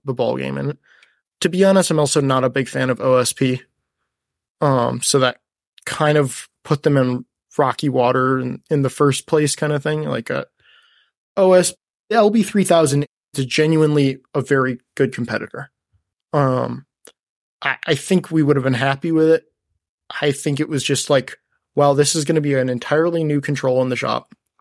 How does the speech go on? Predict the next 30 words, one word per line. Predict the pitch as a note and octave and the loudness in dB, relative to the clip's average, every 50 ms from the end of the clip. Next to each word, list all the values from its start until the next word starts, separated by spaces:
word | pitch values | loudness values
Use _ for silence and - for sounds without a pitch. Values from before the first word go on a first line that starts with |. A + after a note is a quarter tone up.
| _ _ _ _ _ _ _ _ _ _ _ | _ _ _ _ _ _ _ _ _ _ _
It's | - C#3+ C3+ - - | -2 0 0 0 0
going | - C#3 C3+ C3+ B2+ | 0 2 2 2 0
to | B2+ C#3 | -2 -2
be | C3 C#3 C3 C3 C3 B2+ B2 B2 A#2+ - _ _ _ _ _ _ _ _ _ _ _ _ - | -2 -2 -2 0 0 -2 -2 -4 -8 -12 _ _ _ _ _ _ _ _ _ _ _ _ 0
an | D3+ | 0
entirely | D3 C#3+ - D#3 C#3+ D3 D3+ D3+ D3 | 2 2 2 2 2 4 4 4 4
new | C#3+ D3 C#3+ C3 | 4 2 2 0
vendor | B2 C#3 C#3 C#3 C3+ B2 B2 B2 | 0 2 2 2 2 0 -2 -4
in | B2 B2 | -6 -6
the | B2 A#2 | -6 -4
shop." | - B2+ - B2 - - _ _ - _ _ _ _ _ _ _ _ _ _ _ _ _ _ - | -4 -2 -2 -4 -4 -8 _ _ -20 _ _ _ _ _ _ _ _ _ _ _ _ _ _ -4
And | D#3 D3 C#3+ C#3 C#3 C3 B2+ B2+ B2 A#2+ - _ _ _ _ _ _ _ _ _ _ _ _ - | 0 0 2 2 2 0 0 -2 -4 -8 -10 _ _ _ _ _ _ _ _ _ _ _ _ -10
we | D3 C#3+ | -10 -6
kinda | - - F3+ F#3+ G3 E3+ | -4 -2 0 0 0 0
just, | E3 D3+ - | 0 -2 0
like, | D#3+ D3 - - | 0 0 0 2
looked | C#3+ D3+ D3 - D#3+ | 2 0 2 2 2
at | D3+ D3+ D3 | 4 4 4
it | D3 C#3+ - - - _ _ - | 4 2 0 -2 -8 _ _ -6
and | D3+ C#3 C3+ C3+ C3 C3 C3 B2+ B2 B2+ B2 - - _ _ _ _ _ _ _ _ _ _ _ _ _ _ _ - | -4 -2 0 0 0 -2 -2 -2 -4 -6 -8 -10 -12 _ _ _ _ _ _ _ _ _ _ _ _ _ _ _ -2
wasn't | C#3 D3 C#3+ C3+ C#3+ C#3+ | 0 2 2 4 2 2
a | C3+ | 2
good | B2 C#3 B2+ | 0 0 -2
fit. | - - C#3+ C3+ C3 - _ _ _ | 0 0 0 0 0 0 _ _ _
So | - - - - - D3 C3 | -6 -4 -2 0 2 2 2
we | B2 B2+ B2+ B2 B2 - _ - - _ _ _ _ _ _ _ _ _ _ _ _ _ _ _ - | 2 0 -2 -2 -4 -8 _ -20 -20 _ _ _ _ _ _ _ _ _ _ _ _ _ _ _ -2
moved | D#3+ F3 F#3+ F3+ F3 | 0 0 0 2 2
on | E3+ D#3 D#3 D3 | 2 2 2 0
from | - D3 C#3 | 0 0 0
there. | C3 B2 A#2 - C#3 C#3 - | 0 0 0 -2 -6 -14 -18